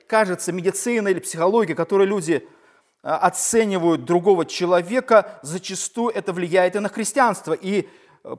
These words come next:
моменты того, что когда человек находится на самом деле в таком неадекватном состоянии, л-,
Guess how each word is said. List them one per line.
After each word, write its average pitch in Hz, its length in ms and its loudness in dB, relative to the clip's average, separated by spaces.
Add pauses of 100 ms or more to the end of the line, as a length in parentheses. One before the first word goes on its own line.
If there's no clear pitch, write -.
(100)
моменты 202 840 0 (160)
того, 196 280 0
что 175 540 0
когда 175 200 0
человек 202 640 0 (160)
находится 185 560 -2
на 170 120 -4
самом 190 260 0
деле 170 260 2
в - 60 -10
таком 175 340 -2
неадекватном 180 520 0
состоянии, 226 680 -2 (280)
л-, 170 160 -6